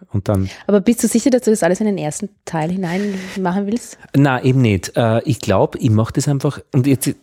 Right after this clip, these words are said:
Speaker 1: das ist die Frage jetzt nach der Ehrlichkeit, äh, und mit dem Mut. Wenn ich das jetzt für mich als Podcast machen würde, würde die Nervenstärke haben und einfach weitergehen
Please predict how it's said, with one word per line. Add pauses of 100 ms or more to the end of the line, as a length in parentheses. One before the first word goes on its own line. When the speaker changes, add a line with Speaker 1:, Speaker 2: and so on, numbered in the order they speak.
Speaker 1:
das
ist
die
Frage
jetzt
nach
der
Ehrlichkeit,
äh,
und
mit
dem
Mut. (360)
Wenn
ich (920)
das
jetzt
für
mich
als
Podcast
machen
würde, (340)
würde
die
Nervenstärke
haben
und
einfach
weitergehen